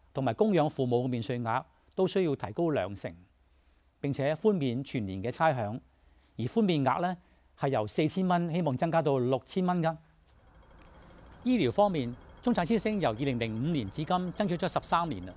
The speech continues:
都係希望政府推出自願醫療保險計劃，增設購買醫療保險有兩萬蚊嘅免稅額，鼓勵市民使用私營醫療系統，減輕公立醫院嘅沉重負擔，加強公私營醫療合作。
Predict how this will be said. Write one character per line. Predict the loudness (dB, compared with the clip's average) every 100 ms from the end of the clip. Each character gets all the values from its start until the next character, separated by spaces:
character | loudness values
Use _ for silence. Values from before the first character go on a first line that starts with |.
| -18 -20 -20 -20 -4
都 | 2
係 | 2
希 | 2
望 | 0 0
政 | -2 -2
府 | -2
推 | -2 -2
出 | -2
自 | -4 -6
願 | -2 -2 -2
醫 | -2
療 | -2 -4 -2
保 | -2
險 | -2 -6
計 | -6
劃， | -8 -12 -20 -20 -20 -20 -20 -20 -4
增 | -2
設 | -2
購 | 0 2
買 | 2 0
醫 | -2
療 | -4 -2
保 | -2
險 | -2 0
有 | 0
兩 | 0 -2 -2 0
萬 | 0 0
蚊 | -2 -2
嘅 | -4
免 | -6
稅 | -8 -10
額， | -12 -14 -16 -20 -20 -20 -20 -10
鼓 | -2 2
勵 | 2
市 | 0 -4
民 | -2 -4 -8 -14
使 | -4
用 | -2 -2
私 | -2 -4
營 | -2 -2 -4 -6
醫 | -6
療 | -6 -8
系 | -14
統， | -14 -16 -16 -20 -20 -20 -4
減 | 0
輕 | 2 0 0
公 | 0 0
立 | -2
醫 | -2
院 | -2 -2
嘅 | -4
沉 | -6 -10 -10
重 | -12
負 | -12 -8
擔， | -8 -8 -14 _ _ _ _ _
加 | -2
強 | -2 -4 -2
公 | -2 -2
私 | -2 -2
營 | -2 -2 -4
醫 | -4
療 | -4
合 | -8
作。 | -12